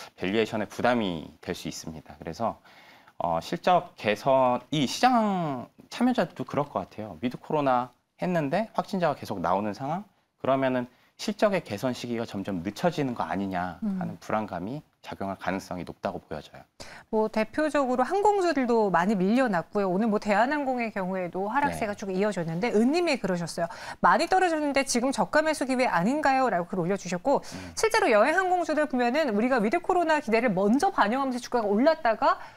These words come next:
Speaker 2: 어, 막상 시행하고 보니까 "이게 힘드네." 하고 쭉
Speaker 1: 네.
Speaker 2: 밀린 상황이거든요. 지금 이 가격에서는 여행주 항공주도 어떻게 해볼까요?
Speaker 1: 사실 여행주보다 제가 좀 더 선호하는
Speaker 2: 네.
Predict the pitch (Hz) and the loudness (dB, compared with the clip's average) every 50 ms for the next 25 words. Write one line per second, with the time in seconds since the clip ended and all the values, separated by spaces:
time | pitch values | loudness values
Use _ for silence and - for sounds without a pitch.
0 | - - - 415 359 240 208 - - - 349 349 370 - - 440 427 415 392 381 | -20 -4 -4 0 4 4 4 2 2 0 0 0 0 0 0 0 0 2 2 2
1 | 320 320 320 302 302 285 269 262 - - 254 220 202 202 254 247 - 392 427 440 | 2 2 0 0 0 -2 -2 -2 -2 -2 -2 0 0 0 -2 -2 -2 0 0 2
2 | 427 427 381 247 208 208 254 269 277 262 247 - - - 440 311 226 185 196 233 | 2 2 2 2 0 0 -2 -2 -2 -4 -4 -4 -2 0 2 2 4 2 2 0
3 | 247 240 247 220 214 196 180 175 170 160 165 175 233 269 - - - - _ _ | 0 0 -2 -2 -2 -4 -4 -6 -6 -6 -4 -2 -2 -4 -6 -10 -18 -20 _ _
4 | - - - 285 302 370 370 302 269 302 294 - - - 208 202 208 - 349 339 | -8 -2 0 0 2 2 2 2 0 0 -2 -4 -2 -2 -2 0 2 0 0 0
5 | - 320 311 - 302 269 262 320 349 302 185 165 175 190 214 208 208 240 294 311 | 0 -2 0 0 -2 -2 -2 -2 -2 -2 -4 -4 -6 -2 2 2 2 2 2 0
6 | 302 - 294 277 269 262 262 262 247 240 208 185 - - 196 208 - - 359 370 | 0 0 0 0 0 0 0 -2 -2 -2 -4 -6 -4 -4 -4 -6 -2 -2 -2 -2
7 | 359 - 311 269 247 240 220 208 190 180 - _ _ _ 185 170 202 226 - _ | 0 -2 -2 -2 -2 -2 -2 -2 -4 -6 -6 _ _ _ -4 -4 -4 -6 -12 _
8 | _ _ _ _ _ _ - - 180 165 190 143 107 95 110 135 165 180 165 - | _ _ _ _ _ _ -4 -2 0 0 2 2 2 2 2 2 2 0 -2 -2
9 | 170 143 131 123 113 117 110 110 110 107 104 101 - - 98 87 - 101 98 95 | -4 -2 -2 -2 0 2 2 4 4 2 2 0 -2 -6 -6 -4 -2 -2 0 0
10 | 90 - - - 170 170 160 - - 185 196 208 190 175 156 135 120 113 107 104 | -2 -4 -4 -2 0 0 0 0 0 0 2 2 2 2 2 0 -2 -4 -4 -6
11 | 98 92 104 90 - 87 87 95 92 | -6 -6 -8 -8 -10 -10 -12 -14 -14